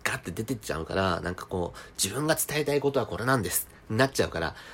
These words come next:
それじゃダメだよって言ったから、本当に自分の伝えたいことっていうか、自分がどう思ってるっていうのは本当に一、二割ぐらいでいいんですよ。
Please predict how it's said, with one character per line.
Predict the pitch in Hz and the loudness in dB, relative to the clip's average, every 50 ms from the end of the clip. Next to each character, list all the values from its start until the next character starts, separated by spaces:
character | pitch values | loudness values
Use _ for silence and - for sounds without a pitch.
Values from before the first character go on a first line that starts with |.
| - | -8
そ | - - 185 | 2 4 6
れ | 190 | 6
じ | 180 175 | 8 8
ゃ | |
ダ | 131 120 120 | 6 6 6
メ | 120 120 | 6 4
だ | 190 - | 4 4
よ | - 107 107 | 4 4 4
っ | |
て | - - - | 2 2 -2
言 | 87 76 | -8 -6
っ | |
た | - - 90 | -6 -4 -2
か | 92 87 | -2 -2
ら、 | 80 | -2
本 | 101 139 170 185 | -2 -2 2 4
当 | 202 | 6
に | 180 | 6
自 | 143 131 147 | 6 4 2
分 | 151 170 185 185 | 2 2 2 4
の | 190 185 185 - - - - - - - - - - | 2 2 0 -2 -8 -14 -14 -16 -14 -10 -8 2 6
伝 | - 165 165 | 6 6 6
え | |
た | 165 175 | 6 4
い | 175 170 | 2 2
こ | 180 170 | 0 -2
と | - | 0
っ | - | 2
て | - | 2
い | - | 2
う | |
か、 | - 85 | 2 0
自 | 80 - 110 | 0 0 0
分 | 131 151 165 170 | 0 0 2 2
が | 175 180 - - - - - - - - - - - | 2 2 2 0 -4 -16 -20 -20 -20 -20 -14 0 2
ど | 143 143 135 | 4 4 4
う | 104 | 4
思 | 98 104 104 | 2 0 -2
っ | 98 | -2
て | - - | 0 -2
る | 90 - | -2 -2
っ | 90 | -6
て | - - - - 143 | -14 -8 -2 2 2
い | |
う | 131 | 4
の | 113 | 4
は | 98 | 2
本 | 120 135 135 | 0 -2 -2
当 | - 117 | -2 -2
に | 90 | -2
一、 | 95 95 - 139 | -2 0 0 2
二 | 156 | 4
割 | 160 170 175 185 | 4 4 4 6
ぐ | 196 | 6
ら | 202 156 | 4 4
い | 107 | 4
で | 87 - - - - - - | 2 -2 -6 -12 -20 -12 -6
い | - | -4
い | 165 | 0
ん | 170 | 0
で | 135 117 | 0 0
す | - 87 | 0 -2
よ。 | 92 | -6